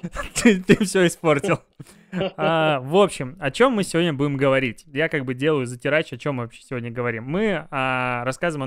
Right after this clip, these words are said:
новом сезоне, немножечко короткую подводку и тебе, и всем слушателям. И дальше мы общаемся про Америку, разницу между Штатами и Россией,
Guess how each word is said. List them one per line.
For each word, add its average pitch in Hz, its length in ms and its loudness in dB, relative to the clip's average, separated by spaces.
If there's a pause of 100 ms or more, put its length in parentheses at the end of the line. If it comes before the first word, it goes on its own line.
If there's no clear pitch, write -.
новом 131 160 -6
сезоне, 117 400 -6
немножечко 135 560 -4
короткую 131 460 -6
подводку 135 420 -4
и 147 140 -10
тебе, 175 480 0
и 131 240 -8
всем 135 240 -8
слушателям. 120 580 -6 (400)
И 180 140 -2
дальше 170 480 2
мы 160 160 0
общаемся 175 560 -2
про 147 180 0
Америку, 147 500 -2
разницу 131 440 -2
между 131 320 -6
Штатами 113 680 -4
и 139 320 -2
Россией, 123 600 -4